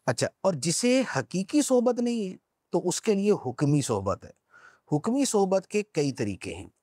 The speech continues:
وہ کیا ہے؟ اس میں ایک تو یہ ہے کہ اس کے حالات زندگی کو پڑھتے رہنا۔ دوسرا ہے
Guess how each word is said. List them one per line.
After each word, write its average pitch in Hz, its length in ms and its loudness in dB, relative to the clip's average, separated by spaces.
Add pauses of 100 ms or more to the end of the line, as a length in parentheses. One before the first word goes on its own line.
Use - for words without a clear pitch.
(180)
وہ 226 120 2
کیا 143 280 0
ہے؟ 110 160 -6 (600)
اس 185 180 -2
میں 240 400 -4 (120)
ایک 214 240 -2
تو 233 100 4
یہ 170 260 2
ہے 127 280 -2 (120)
کہ 175 120 -6 (100)
اس - 180 -8
کے 208 160 -2
حالات 127 580 0
زندگی 117 500 -2
کو 156 140 -6
پڑھتے 110 420 -2
رہنا۔ 87 240 -6 (1120)
دوسرا 180 600 0
ہے 165 340 2